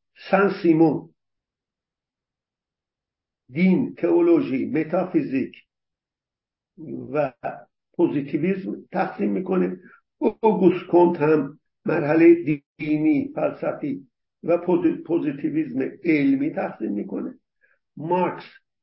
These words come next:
کمون اولیه، آسیایی که در روسیه ممنوع بود، چون روسیه هم جزو آسیایی بود،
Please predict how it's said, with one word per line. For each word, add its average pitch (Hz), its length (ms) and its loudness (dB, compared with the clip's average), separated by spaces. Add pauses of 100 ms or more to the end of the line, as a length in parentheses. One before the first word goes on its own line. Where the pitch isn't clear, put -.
(140)
کمون 175 420 0
اولیه، 139 840 -6
آسیایی 170 540 0
که 165 100 -4
در 156 220 -2
روسیه 143 380 -4
ممنوع 135 500 -4
بود، 147 200 -6
چون 147 200 -2
روسیه 151 380 0
هم 147 140 -2
جزو 143 260 -4
آسیایی 135 520 -4
بود، - 220 -14